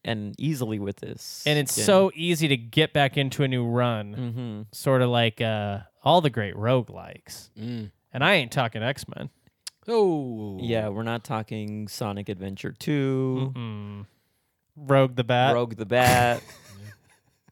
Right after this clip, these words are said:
Speaker 2: Yeah, so, uh, and you're not the first person to say this about Slay the Spire, that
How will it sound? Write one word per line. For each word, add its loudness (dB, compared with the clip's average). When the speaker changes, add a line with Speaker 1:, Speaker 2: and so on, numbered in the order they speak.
Speaker 2:
Yeah, 2
so, 2
uh, 8
and -2
you're 2
not 0
the -2
first -6
person 0
to 2
say 2
this 2
about 0
Slay -2
the -4
Spire, 0
that -4